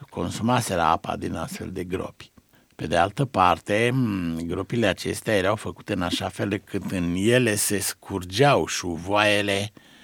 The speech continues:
de pe versanți atunci când venea ploaia. Dacă cineva cădea într-o astfel de groapă adâncă, fie că murea de foame acolo, fie că era înnecat,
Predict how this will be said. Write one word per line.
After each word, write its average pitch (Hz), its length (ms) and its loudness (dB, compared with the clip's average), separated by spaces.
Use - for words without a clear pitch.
de 82 140 -4
pe 92 180 -2
versanți 92 840 2
atunci 90 340 -6
când - 180 -10
venea 87 380 -4
ploaia. 87 600 4
Dacă 101 320 2
cineva 95 400 0
cădea 107 440 0
într-o 113 200 2
astfel 92 360 -2
de 82 120 -6
groapă 92 800 -2
adâncă, 85 800 -8
fie 151 280 2
că 139 220 6
murea 127 800 6
de 107 280 -2
foame 107 600 -2
acolo, 123 480 0
fie 156 420 4
că - 180 -4
era 101 640 2
înnecat, 107 1080 4